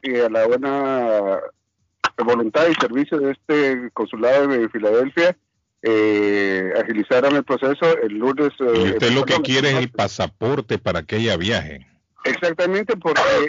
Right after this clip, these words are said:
Speaker 1: e-, ella tiene el pasaporte
Speaker 2: Vencido,
Speaker 1: vencido,
Speaker 2: sí.
Speaker 1: y estando aquí, porque eso no se contempló, eh,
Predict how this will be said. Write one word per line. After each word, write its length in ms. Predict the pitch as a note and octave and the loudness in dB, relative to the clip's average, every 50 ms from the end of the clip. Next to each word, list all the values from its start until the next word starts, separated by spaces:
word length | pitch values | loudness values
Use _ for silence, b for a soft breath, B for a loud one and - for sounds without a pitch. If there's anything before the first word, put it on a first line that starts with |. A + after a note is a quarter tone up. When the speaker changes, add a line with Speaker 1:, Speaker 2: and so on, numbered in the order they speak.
| - D3 | -2 -4
Speaker 1:
e-, 200 | C3+ C#3 D3+ D#3+ - | -4 -4 -4 -4 -4
ella 340 | D#3 D3 D3 D3+ E3 F3 E3+ | -2 0 2 2 2 0 0
tiene 320 | - E3 D#3 D#3+ E3+ D#3+ D#3 | 0 -2 0 2 2 2 0
el 100 | D3 C3 | 0 -2
pasaporte 760 | - C3+ A#2+ - A2+ G2+ - C3+ C#3 C#3+ D3 - _ - D#3 D3 C#3+ C#3 C3+ C3 B2+ B2 A2+ | -2 -2 -2 -2 -4 -4 -2 0 0 0 -2 -4 _ 0 2 2 4 4 2 2 2 0 0
Speaker 2:
Vencido, 60 | - | 0
Speaker 1:
vencido, 580 | B2+ B2 A2+ A2 F#2+ E2+ - - - - - - _ _ - | 0 0 0 0 0 -2 -2 0 0 0 -2 -2 _ _ -6
Speaker 2:
sí. 60 | B2 C#3+ D#3+ | -4 0 2
Speaker 1:
y 120 | D3+ D3+ C#3+ | 2 2 2
estando 380 | B2+ - - D3+ D#3+ E3+ F#3 F#3+ G3 | 2 0 0 0 0 2 2 2 2
aquí, 440 | F3+ E3 - D#3+ D#3 F3 A3+ C#4 - _ _ | 2 0 -2 -2 -2 -2 -2 -4 -8 _ _
porque 240 | - B2+ A#2+ A#2 B2 | -8 -6 -2 -2 -2
eso 120 | C3+ F3 | 0 0
no 100 | D#3+ D#3+ D#3 | 0 0 0
se 80 | F3 E3+ | 0 0
contempló, 600 | E3 E3 D3 - D3 B2 - C#3+ D3 F3 A#3+ - _ _ _ _ _ _ _ _ _ _ - | 0 0 0 0 -2 -4 0 0 2 2 0 -2 _ _ _ _ _ _ _ _ _ _ -2
eh, 180 | C3 B2+ B2 | 0 0 0